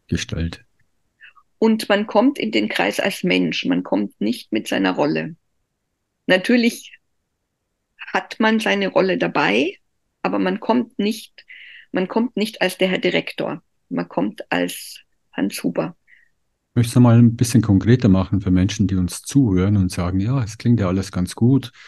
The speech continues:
Speaker 1: Und das, was ich jetzt gerade denk, bin jetzt gerade in keiner Lebensgemeinschaft, Hausgemeinschaft habe ich auch nicht, aber, ähm, was könnte ich denn jetzt mitnehmen aus diesem Restorative Circle, aus den Erfahrungen,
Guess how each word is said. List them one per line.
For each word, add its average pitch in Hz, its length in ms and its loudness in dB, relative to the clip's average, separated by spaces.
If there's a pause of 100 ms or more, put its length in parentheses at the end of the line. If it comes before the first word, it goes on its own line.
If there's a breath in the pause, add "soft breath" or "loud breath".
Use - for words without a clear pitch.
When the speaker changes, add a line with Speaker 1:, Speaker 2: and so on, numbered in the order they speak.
(400 loud breath)
Speaker 1:
Und 95 200 -2
das, 104 160 -2
was 98 160 0
ich 110 100 0
jetzt 104 220 0
gerade 90 200 0
denk, 117 500 4 (380)
bin 87 120 -2
jetzt 85 160 -6
gerade 85 240 -2
in 87 60 0
keiner 85 220 0
Lebensgemeinschaft, 95 1080 4
Hausgemeinschaft 87 760 -4
habe 92 140 -2
ich 92 140 -6
auch 104 180 -2
nicht, 113 300 2
aber, 95 180 -4 (1000 loud breath)
ähm, 98 680 0
was 95 220 -4
könnte 110 320 4
ich - 80 -2
denn 107 140 4
jetzt 107 260 2
mitnehmen 98 460 6
aus 85 300 -6
diesem 85 840 0 (480)
Restorative 87 580 -6
Circle, 101 380 0
aus - 140 -10
den 82 160 -4
Erfahrungen, 92 840 0